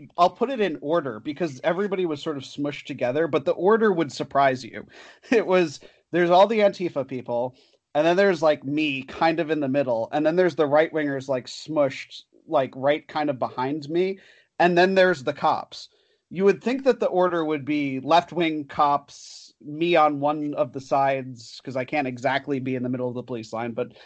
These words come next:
you know, somewhere in the middle, right, and then the right-wingers. No, the cops just stood, stood aside and just watched as, uh, and perhaps they had a fetish of some kind that they wanted to watch this happen. But,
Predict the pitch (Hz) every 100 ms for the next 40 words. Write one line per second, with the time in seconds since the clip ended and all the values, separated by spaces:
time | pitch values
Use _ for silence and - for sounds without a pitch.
0 | - 156 151 131 196 175 147 131 123 120
1 | 110 _ _ - 151 143 147 143 139 143
2 | 143 131 127 110 - - 165 226 - 147
3 | 202 226 - 185 165 - 165 147 123 110
4 | _ _ _ _ - 185 180 156 139 131
5 | 123 120 123 117 - - - _ - 147
6 | 135 117 139 98 - - - - _ _
7 | _ 147 151 151 143 123 - - 151 143
8 | 135 123 - 147 143 - - 165 190 208
9 | - 165 147 127 156 156 143 117 - 127
10 | 123 120 117 113 113 120 131 123 139 123
11 | 131 127 127 123 110 143 139 101 101 -
12 | 139